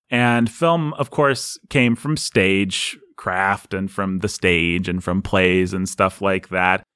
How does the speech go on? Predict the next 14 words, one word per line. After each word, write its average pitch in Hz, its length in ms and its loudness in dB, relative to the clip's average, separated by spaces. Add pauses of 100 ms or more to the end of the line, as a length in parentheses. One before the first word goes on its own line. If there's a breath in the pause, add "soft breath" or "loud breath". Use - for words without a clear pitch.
And 117 160 0
so 127 300 2
a 127 60 -2
good 151 180 0
place 165 260 0
to 143 80 0
start 127 300 2
in 117 140 0
understanding 113 760 0 (200)
early 165 420 2
female 113 560 -2
characters 107 720 2
is 107 200 -2
with 110 300 0